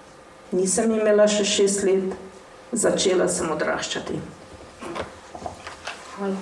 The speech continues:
Speaker 2: Ja, življenje je vse to, je rojstvo, je smrt in vse me zmes, a, so radosti in so trpljenja.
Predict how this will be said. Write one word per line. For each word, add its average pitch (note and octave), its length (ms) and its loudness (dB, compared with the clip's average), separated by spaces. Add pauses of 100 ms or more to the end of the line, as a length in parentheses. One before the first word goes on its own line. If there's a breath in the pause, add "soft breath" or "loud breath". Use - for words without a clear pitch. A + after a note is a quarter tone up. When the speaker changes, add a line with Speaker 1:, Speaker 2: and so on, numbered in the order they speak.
(1700 loud breath)
Speaker 2:
Ja, A3 240 0
življenje A#3 560 2
je G#3 100 2
vse G#3 340 2
to, F#3 280 2
je F#3+ 180 2
rojstvo, A3+ 500 0
je E3+ 140 4
smrt G#3 460 0
in F3+ 100 -4
vse F#3+ 240 0
me G3 180 2
zmes, F#3+ 440 2
a, - 160 0 (240)
so F3+ 240 -2
radosti G3+ 640 0
in F#3+ 340 -2
so F3+ 160 0
trpljenja. F#3 680 0